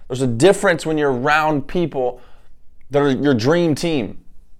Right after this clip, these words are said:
because it allows you to push yourself to a whole new level. So the people out there that are gifted, they're talented, they're, they're still winning, they're doing their thing. My challenge to you is,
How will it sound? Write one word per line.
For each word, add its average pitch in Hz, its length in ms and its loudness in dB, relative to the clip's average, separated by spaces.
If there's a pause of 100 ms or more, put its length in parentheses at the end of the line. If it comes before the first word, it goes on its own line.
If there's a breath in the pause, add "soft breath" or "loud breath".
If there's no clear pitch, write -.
(360)
because 131 280 0
it 139 80 0
allows 143 360 2
you 147 80 0
to 135 80 2
push - 260 -4
yourself 139 360 2
to 127 140 -2
a 120 40 0
whole 165 240 4
new 156 80 -2
level. 113 360 -2 (880)
So 151 140 -2
the 135 80 2
people 190 300 2
out 165 180 6
there 180 100 4
that 147 100 6
are 123 60 6
gifted, 170 460 2
they're 131 100 2
talented, 180 600 2 (220 loud breath)
they're, 139 180 8
they're 147 200 8
still 196 360 6
winning, 185 480 4 (160 loud breath)
they're 135 140 4
doing 190 260 8
their 175 140 2
thing. 180 260 2
My 156 120 2
challenge 185 500 2
to 151 80 -2
you 180 300 4
is, 131 420 2